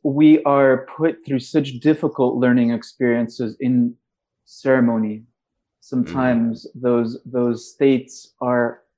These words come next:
Speaker 1: so hard. I, I, I,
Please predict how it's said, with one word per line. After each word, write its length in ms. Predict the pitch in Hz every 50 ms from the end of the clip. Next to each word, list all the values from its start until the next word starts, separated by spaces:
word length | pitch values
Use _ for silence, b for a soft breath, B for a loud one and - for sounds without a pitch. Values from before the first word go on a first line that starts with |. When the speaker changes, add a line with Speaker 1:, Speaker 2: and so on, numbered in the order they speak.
| _ _ _ _ _ _ _ _
Speaker 1:
so 760 | - - - - - - - 151 147 143 139 139 135 123 -
hard. 600 | - - 139 123 117 113 110 110 110 113 - - _ _ _ _ _ _ _ _ _ _ _ _ _ _ _ _ -
I, 140 | 117 120 120
I, 180 | - 120 120 120 117 120 120 123
I, 80 | 123